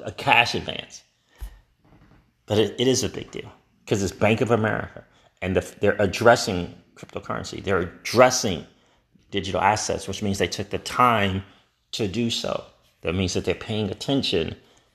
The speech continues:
to the new asset class that's been, that's being built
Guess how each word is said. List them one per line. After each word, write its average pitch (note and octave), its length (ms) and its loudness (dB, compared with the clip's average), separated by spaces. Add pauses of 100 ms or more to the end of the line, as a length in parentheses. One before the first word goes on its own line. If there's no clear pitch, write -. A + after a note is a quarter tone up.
(140)
to G2+ 120 -4
the F2 80 0
new G2+ 220 4
asset A2 320 0
class F2 340 -6
that's - 180 0
been, G2 360 -4
that's F#2 180 -4
being G#2 280 0
built B2 400 2